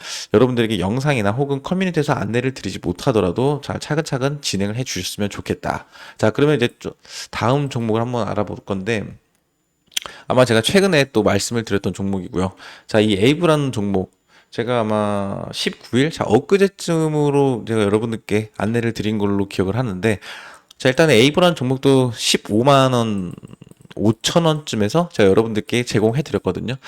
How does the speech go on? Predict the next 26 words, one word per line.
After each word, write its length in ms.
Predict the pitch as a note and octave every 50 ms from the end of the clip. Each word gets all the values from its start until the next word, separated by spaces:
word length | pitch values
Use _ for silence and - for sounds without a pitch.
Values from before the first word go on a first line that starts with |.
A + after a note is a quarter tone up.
| - - - - -
자, 80 | A#2+
근데 160 | A#2+ B2 B2+ C3
지금 220 | - - C#3 D3
현재가를 440 | F3 F#3 G#3 G3+ - F3+ F3+ F3+ F3+
보시게 280 | - C3+ A2+ B2 C3+
되면은 560 | C#3 A#2 F#2+ F#2+ G2 A#2 C#3+ C#3+ A2 F#2+ F#2 -
십팔만 560 | - - - - - - G#3 G3+ G3+ F#3+ D3+
육천구백 580 | G#2+ - - - A2+ - - - - B2 B2+ -
원입니다. 420 | G2+ F2 F2 E2+ F#2+ - - - - - - - - -
전일 360 | - - A#2 C3 D3+ E3+ E3
대비해서 440 | D#3 D3+ C#3 C3+ B2+ B2 - B2+ C3
굉장히 380 | - - G#2 G2+ A2 G#2+ G#2+ -
펌핑이 420 | - D#3 F3+ F#3+ - - - E3+ C#3+
나왔던 260 | G#2+ G2 G2 - - _ -
종목이지만 960 | - G2 F#2+ F#2+ G2 F#2+ G2 F#2+ - - G2+ F#2 F#2 F#2 F#2+ A2 B2+ C3+ C3+ - - - - _
지금 320 | - - - B2+ A#2 B2 B2+
현재는 540 | D#3 E3+ E3+ D#3+ D3+ D3+ E3 F3 F3 E3
한 180 | D3+ D3+ D3 C3+
일점오 560 | - F3+ F#3 - F#3 F3 - - - - G#2+ -
프로 180 | - - - C3
정도, 260 | A2 G#2+ G#2+ A#2 D3
일점칠 480 | C#3+ D#3 D3+ - D3+ D3+ - - G#3 G#3
프로 180 | - - G3+ E3+
정도 400 | D3 B2 A2 B2+ D3 D3 - _ _ _
떨어지고 400 | - D3+ D#3+ D#3+ D3+ C#3 A2 F#2
있죠. 240 | - - A#2+ G#2+